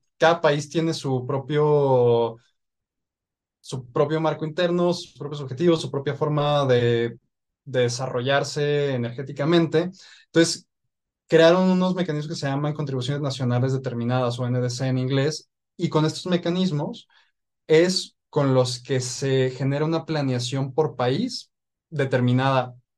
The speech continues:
por cada uno de esos países de manera independiente de cómo van a alcanzar las metas. ¿Y cuáles son estas metas? Inicialmente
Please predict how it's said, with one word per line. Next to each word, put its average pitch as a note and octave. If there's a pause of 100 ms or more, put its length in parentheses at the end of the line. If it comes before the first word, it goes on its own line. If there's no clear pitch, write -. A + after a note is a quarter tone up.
(320)
por B2+
cada D3+
uno F3
de E3
esos F#3
países F#3+
de E3+
manera C#3
independiente F3+ (360)
de C#3+
cómo E3
van E3+
a F3
alcanzar C#3
las C#3
metas. A#2+
¿Y B2+
cuáles D3
son E3
estas D3
metas? F3+ (640)
Inicialmente F#3+